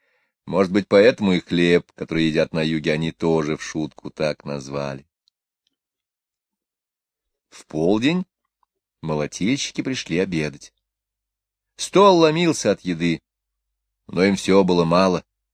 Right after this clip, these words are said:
ведь работа тяжелая, и они сильно проголодались. К вечеру молотьба закончилась, и молотильщики с своими машинами уехали к себе домой в большие леса,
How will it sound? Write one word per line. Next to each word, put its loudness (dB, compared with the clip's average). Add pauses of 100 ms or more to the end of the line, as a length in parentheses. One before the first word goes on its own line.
ведь -8
работа 2
тяжелая, 2 (440)
и -8
они -6
сильно -4
проголодались. -4 (1500)
К -12
вечеру 2
молотьба 2
закончилась, -2 (460)
и 4
молотильщики 2
с -2
своими 2
машинами 0
уехали 2
к -8
себе -2
домой 2
в -8
большие -2
леса, 0